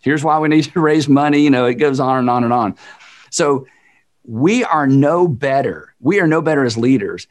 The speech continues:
than our willingness to be honest with ourselves. And that's why I think before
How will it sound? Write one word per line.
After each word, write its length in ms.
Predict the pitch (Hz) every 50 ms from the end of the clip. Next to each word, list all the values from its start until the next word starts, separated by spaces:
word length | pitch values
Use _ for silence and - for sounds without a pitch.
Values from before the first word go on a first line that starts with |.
| _ _
than 200 | 120 135 131 131 - -
our 320 | 123 143 175 185 196 190
willingness 680 | 170 135 156 170 170 160 143 117 107 98 90 95 104 -
to 100 | - 131
be 200 | 110 117 120 - _ _ -
honest 600 | 127 131 139 151 160 160 165 170 165 - - -
with 420 | 117 110 123 131 135 135 135 135 - _ _ -
ourselves. 1200 | 117 120 123 120 123 123 120 117 - _ _ - - - - 120 107 - - - - _ - - - _ _ _ _ _ _
And 420 | - 127 123 123 123 120 117 117 -
that's 240 | 143 147 170 - -
why 240 | 156 139 131 123
I 80 | 127 135
think 220 | 135 147 139 127 127
before 420 | 123 113 - 135 127 113 - -